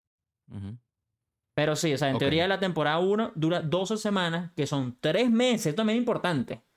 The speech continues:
Speaker 2: Doce
Speaker 1: Ujú.
Speaker 2: semanas son
Speaker 1: Y
Speaker 2: tres
Speaker 1: va,
Speaker 2: meses.
Speaker 1: y va a contar con tres chapters, que lo vamos a ver más adelante también. Eso
Speaker 2: Sí.
Speaker 1: también, eh, hay que tenerlo presente.
Speaker 2: Eh, eh, más o menos, marico, en verdad. O sea, ellos tienen que saber, ellos, ellos no dijeron,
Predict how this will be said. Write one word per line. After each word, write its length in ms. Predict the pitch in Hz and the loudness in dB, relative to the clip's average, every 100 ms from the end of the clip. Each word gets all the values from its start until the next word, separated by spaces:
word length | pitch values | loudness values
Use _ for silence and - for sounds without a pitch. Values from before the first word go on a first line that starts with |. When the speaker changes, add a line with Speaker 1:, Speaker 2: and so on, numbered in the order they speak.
| _ _ _ _ | _ _ _ _
Speaker 2:
Doce 120 | 135 180 | 0 2
Speaker 1:
Ujú. 40 | |
Speaker 2:
semanas 400 | 240 214 233 247 | 2 2 2 2
son 140 | 233 | 0
Speaker 1:
Y 60 | 220 | 0
Speaker 2:
tres 180 | 226 247 | 2 2
Speaker 1:
va, 80 | 226 | 4
Speaker 2:
meses. 480 | 208 208 - 120 - _ _ _ _ _ _ _ - | 2 0 -2 -6 -8 _ _ _ _ _ _ _ -16
Speaker 1:
y 60 | 101 | -10
va 80 | 107 | -10
a 100 | - | -10
contar 320 | 123 120 120 | -12 -10 -10
con 140 | 107 | -10
tres 200 | 107 120 | -10 -12
chapters, 400 | 101 90 - - | -12 -14 -14 -20
que 80 | 76 | -14
lo 60 | 78 | -12
vamos 160 | 90 | -10
a 100 | 90 | -12
ver 100 | - | -10
más 140 | 95 92 | -8 -8
adelante 320 | 87 82 - | -8 -10 -14
también. 320 | 65 58 55 - _ _ _ | -16 -16 -20 -20 _ _ _
Eso 100 | - | -2
Speaker 2:
Sí. 60 | |
Speaker 1:
también, 220 | 143 107 92 | -2 -2 -4
eh, 220 | 87 - | -8 -10
hay 180 | 85 90 | -12 -10
que 440 | 92 90 87 82 | -8 -8 -6 -8
tenerlo 240 | 80 85 82 | -10 -10 -10
presente. 440 | - - - - - _ 143 | -14 -16 -16 -18 -20 _ -4
Speaker 2:
Eh, 200 | - 165 | 0 0
eh, 40 | |
más 180 | 190 269 | 0 0
o 60 | 320 | 0
menos, 280 | 262 262 | 0 0
marico, 360 | 127 123 123 117 | 0 -2 -2 0
en 60 | 117 | 0
verdad. 320 | 117 113 - | 0 -2 -4
O 40 | - | -4
sea, 320 | 143 117 - | -2 -2 -2
ellos 220 | 135 185 | -2 0
tienen 240 | 247 254 247 | 0 0 0
que 80 | 247 | 0
saber, 260 | 180 151 | -2 -2
ellos, 300 | - 175 269 285 _ _ _ _ _ _ _ | 0 0 0 -4 _ _ _ _ _ _ _
ellos 240 | 156 214 262 | -2 0 2
no 220 | 277 277 | 2 2
dijeron, 720 | 277 220 247 226 151 156 175 | 0 0 0 0 2 -2 -4